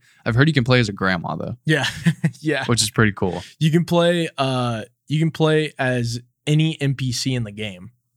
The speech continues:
Speaker 2: Like, any.
Speaker 1: So you just, like, hack their info and
Speaker 2: So,
Speaker 1: become them?
Speaker 2: yeah. So you can be, you can be, like, a grandma, like, with a taser. You
Speaker 1: Yeah.
Speaker 2: can be, like, you know,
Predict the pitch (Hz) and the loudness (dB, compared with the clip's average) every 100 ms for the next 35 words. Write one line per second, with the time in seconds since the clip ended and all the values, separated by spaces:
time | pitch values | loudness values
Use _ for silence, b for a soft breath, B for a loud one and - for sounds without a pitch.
0 | _ _ _ _ _ _ _ 127 123 - | _ _ _ _ _ _ _ -6 -6 -2
1 | 147 131 127 113 113 110 98 - - 101 | 0 4 4 4 2 2 0 -4 0 2
2 | 101 101 95 92 98 95 92 104 95 98 | 2 0 0 0 -2 0 -2 0 0 0
3 | 107 151 139 - 156 - 147 151 147 160 | 0 0 0 -2 -6 0 0 0 0 0
4 | 139 147 135 - 139 139 131 131 123 117 | 2 2 0 -2 -2 0 2 2 2 0
5 | - _ - 123 117 127 131 123 107 95 | -6 _ -8 -6 0 2 2 2 -2 -6
6 | 95 - 117 120 104 - 127 107 98 101 | -10 -6 -4 -4 -4 -2 -2 -2 -6 -2
7 | 117 104 92 123 120 120 110 - _ - | 0 2 2 2 2 0 -2 -6 _ -8
8 | 123 110 107 | -4 -4 -6